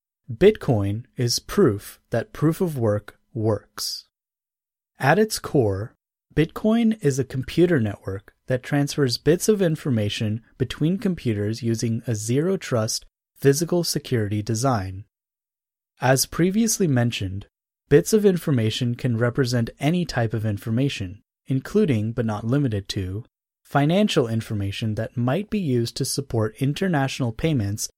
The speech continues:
and financial settlements. It makes perfect sense that a proof-of-work computer network's first use case would be to physically secure the exchange of vital financial bits of information,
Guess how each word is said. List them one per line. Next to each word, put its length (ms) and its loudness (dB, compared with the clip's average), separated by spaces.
and 220 -2
financial 600 0
settlements. 840 -6
It 220 2
makes 400 0
perfect 600 0
sense 560 -2
that 140 4
a 60 2
proof-of-work 800 0
computer 540 0
network's 480 -4
first 500 -2
use 300 0
case 400 -4
would 160 8
be 160 4
to 100 4
physically 640 2
secure 760 0
the 120 0
exchange 540 0
of 200 -2
vital 440 2
financial 680 0
bits 260 -4
of 160 -4
information, 800 -2